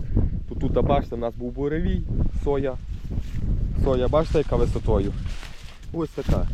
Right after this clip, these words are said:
до коліна. До коліна. Коротше, лежить, е, лежить повністю. Чого лежить повністю, скажу. Тут, а, сіяли з тої сторони, по-,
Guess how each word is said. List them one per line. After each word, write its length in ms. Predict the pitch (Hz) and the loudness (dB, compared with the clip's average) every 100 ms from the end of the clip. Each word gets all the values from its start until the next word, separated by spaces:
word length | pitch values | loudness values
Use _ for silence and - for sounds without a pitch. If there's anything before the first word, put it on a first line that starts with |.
| - | 0
до 140 | 151 | 0
коліна. 440 | 156 170 143 90 80 - - - - - | 2 2 2 0 -2 -4 -8 -12 -14 -10
До 140 | 113 131 | -2 -2
коліна. 420 | 135 117 92 - - - - - - - - - - - - - - - - - - - | 0 0 0 0 -2 -2 -4 -4 -6 -6 -6 -8 -10 -12 -10 -10 -12 -14 -14 -12 -12 -8
Коротше, 400 | - 139 139 127 | -6 -4 -4 -4
лежить, 520 | 123 127 160 175 - - - - 127 120 | -4 -4 -6 -8 -10 -18 -16 -16 -10 -4
е, 340 | 110 107 107 | 0 0 0
лежить 320 | 107 127 147 | -2 -2 -4
повністю. 540 | - 104 92 82 - - | -2 -2 -2 -6 -4 -2
Чого 220 | 160 185 175 | 0 2 0
лежить 320 | 165 165 - | 0 -4 -2
повністю, 580 | 185 175 151 - - - | 0 0 -2 -4 -4 -2
скажу. 500 | 131 131 165 156 - | 2 4 4 4 4
Тут, 160 | - 131 | 4 4
а, 360 | 120 120 117 117 - - - - | 4 4 4 2 0 0 2 2
сіяли 300 | 143 135 135 | 4 6 6
з 60 | - | 6
тої 240 | 143 135 | 4 4
сторони, 460 | - 151 160 165 151 | 4 4 4 4 2
по-, 200 | 123 | 0